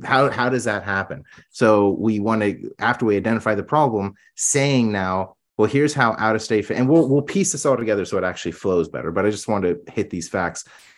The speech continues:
But what I'm thinking is, if this is the problem, we have to make a magic bullet solution as,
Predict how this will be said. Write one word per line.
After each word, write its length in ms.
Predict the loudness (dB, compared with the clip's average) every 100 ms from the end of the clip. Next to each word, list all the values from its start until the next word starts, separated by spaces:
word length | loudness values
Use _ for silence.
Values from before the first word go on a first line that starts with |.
| _
But 140 | 0 4
what 160 | 4
I'm 120 | 4
thinking 360 | 4 0 0 0
is, 460 | 0 0 -2 -10 _ _ _ _
if 200 | -4 -2
this 220 | 2 2 2
is 80 |
the 100 | -2
problem, 680 | -2 2 2 2 0 -4 -8 _ _ _ 0
we 140 | 2
have 240 | 2 0
to 80 | 0
make 360 | 0 2 0 -4
a 400 | -2 0 2 0 -2
magic 500 | -2 0 0 -2 0
bullet 300 | 2 2 0
solution 760 | -4 -2 0 -2 -4 -8 -8 -8
as, 160 | -10